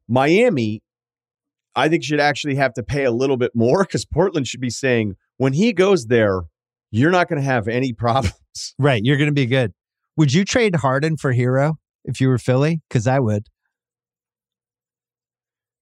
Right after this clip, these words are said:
Speaker 1: Yeah, look, there's, there's three guys that I, I wouldn't let run my team. And it's, it's Kyrie, it's Harden, and it's Westbrook.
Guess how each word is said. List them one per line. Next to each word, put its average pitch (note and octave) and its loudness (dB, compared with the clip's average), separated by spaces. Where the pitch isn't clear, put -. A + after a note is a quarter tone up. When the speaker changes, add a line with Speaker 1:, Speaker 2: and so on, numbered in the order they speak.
Speaker 1:
Yeah, F#3+ 4
look, A#2+ 2
there's, G2+ 0
there's A2+ -4
three B2+ 0
guys A#2 0
that D2+ -8
I, D2 -4
I D#2+ -6
wouldn't E2 -8
let E2+ -2
run E2+ -4
my D#2+ -2
team. D2 -6
And C#2 -10
it's, - -12
it's C#2 -10
Kyrie, D2+ -2
it's D2 -6
Harden, D#2 -4
and C#2+ -6
it's - -12
Westbrook. - -8